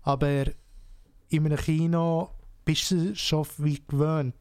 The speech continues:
Und ich habe es ein bisschen schade gefunden, dass man dort noch die Lacher extra muss einfügen muss, weil Szene allein,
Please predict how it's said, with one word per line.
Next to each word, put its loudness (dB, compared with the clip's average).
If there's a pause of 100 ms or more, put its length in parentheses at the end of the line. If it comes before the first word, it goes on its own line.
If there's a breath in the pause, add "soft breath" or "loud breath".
(600 loud breath)
Und 0
ich -2
habe 4
es -2
ein 2
bisschen 0 (880)
schade 0
gefunden, 0
dass 0
man 2
dort 0
noch 2
die 0
Lacher 0
extra 0
muss -2 (220 soft breath)
einfügen 0 (360 loud breath)
muss, 2
weil 0 (140)
Szene 0
allein, 0